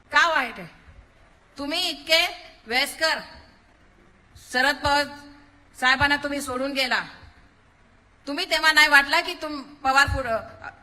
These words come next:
साहेबांना सोडताना की आमचं घर फुटत आहे आणि तुम्ही मला टीका करता की तुम्ही असं काही करू नका,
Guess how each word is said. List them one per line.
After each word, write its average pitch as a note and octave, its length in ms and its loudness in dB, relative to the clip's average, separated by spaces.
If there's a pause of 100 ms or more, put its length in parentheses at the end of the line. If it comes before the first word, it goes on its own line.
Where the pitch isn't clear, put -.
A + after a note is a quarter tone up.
(300)
साहेबांना C4+ 320 0
सोडताना C#4+ 520 2 (540)
की C4+ 120 -4
आमचं B3+ 280 2
घर B3+ 180 4
फुटत D#4+ 340 -4
आहे - 300 -6 (380)
आणि A3+ 140 -4
तुम्ही D4 280 -10
मला E4+ 240 -2
टीका D#4+ 320 -8
करता D4+ 360 -6
की D4+ 280 -12
तुम्ही D4 180 -6
असं C#4+ 200 -4
काही C#4+ 180 -4
करू C#4 240 -4
नका, C4+ 340 -2